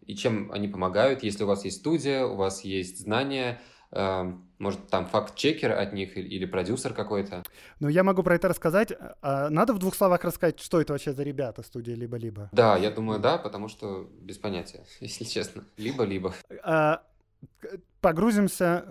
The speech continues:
Speaker 2: или погрузимся. У меня проблемы с орфо-, э, э, с орфоэпией. Когда стал подкаст достаточно известен, меня стало это сильно смущать, но по прошествии года немножко разобрался в теме, и теперь гораздо меньше смущаюсь по поводу ошибок в ударениях. А, короче,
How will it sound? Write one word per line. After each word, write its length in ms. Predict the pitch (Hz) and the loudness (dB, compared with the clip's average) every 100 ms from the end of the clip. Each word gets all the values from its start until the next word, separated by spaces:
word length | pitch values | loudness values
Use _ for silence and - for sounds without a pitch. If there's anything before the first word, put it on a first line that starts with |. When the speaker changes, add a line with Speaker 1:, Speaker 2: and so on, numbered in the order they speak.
| - | -6
Speaker 2:
или 140 | 143 | -4
погрузимся. 880 | 131 131 131 123 143 170 - 147 151 | -2 -2 -2 -2 -2 -4 -4 -6 -6
У 80 | - | -4
меня 220 | 147 170 | 0 0
проблемы 480 | 175 175 175 165 139 | 2 2 4 2 2
с 180 | - - | -4 -4
орфо-, 480 | 139 139 151 151 156 | -4 0 -2 -2 -4
э, 460 | 156 147 165 175 - | -4 -4 -4 -6 -6
э, 80 | |
с 140 | 147 - | -6 -4
орфоэпией. 680 | 143 160 160 240 254 165 139 | -2 2 4 2 2 0 0
Когда 500 | 151 151 160 165 - | -4 0 2 2 -2
стал 260 | - 165 | -2 -2
подкаст 400 | 151 160 - 160 | 0 -2 0 -2
достаточно 600 | - 156 151 - 160 - 165 | -2 -2 -2 0 -4 0 -2
известен, 480 | 156 165 - 151 - - - - | 2 0 0 -4 -4 -14 -18 0
меня 160 | 160 | 0
стало 180 | 156 170 | 4 4
это 100 | 160 | 4
сильно 380 | - 208 190 156 | -2 2 4 2
смущать, 580 | - 151 - 190 226 - - - | 0 -2 0 0 0 -4 -20 -8
но 100 | 160 | -2
по 80 | 160 | 0
прошествии 480 | 170 165 190 175 170 | 0 0 0 0 0
года 260 | 151 185 | 4 4
немножко 380 | 160 143 156 - | 4 2 0 -2
разобрался 420 | 151 147 151 139 | -2 0 0 -2
в 80 | 139 | -8
теме, 220 | - 214 | -2 0
и 20 | 170 | 0
теперь 220 | - 165 | 0 0
гораздо 320 | 151 170 143 | 4 4 2
меньше 260 | 143 127 - | 0 0 -6
смущаюсь 640 | - 127 - 139 123 - - - | -10 -10 -6 -6 -6 -10 -18 -12
по 100 | 143 | -6
поводу 240 | 143 143 | -6 -4
ошибок 300 | 131 - 135 | -4 -4 -8
в 40 | 135 | -8
ударениях. 640 | 131 147 220 175 120 - - - - _ | -4 0 0 0 -4 -10 -20 -20 -20 _
А, 280 | 131 127 131 - _ | -4 -2 -4 -6 _
короче, 520 | - 190 160 - 120 | 2 4 4 2 -8